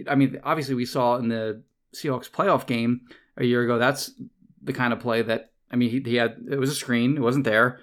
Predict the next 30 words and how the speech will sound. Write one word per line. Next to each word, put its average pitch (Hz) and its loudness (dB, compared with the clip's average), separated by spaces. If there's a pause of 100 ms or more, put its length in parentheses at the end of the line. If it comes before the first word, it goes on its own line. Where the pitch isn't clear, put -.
(260)
He 120 -4
didn't 139 2
throw 127 4
it 120 2
into 117 2
the 110 0
dirt. 110 2 (180)
He 135 -14
tried 139 2
to 135 2
run 113 0
with 110 -4
it, 127 -2 (300)
got 139 2
sacked. 117 -4
I - -18
think 123 -4
it 127 0
was, 113 -4
like, 107 -2
a 107 -2
loss 101 -2
of 110 -10
one 104 -10
or 98 -10
two 107 -8
or 104 -8
something 107 -10
like 101 -10
that. 104 -8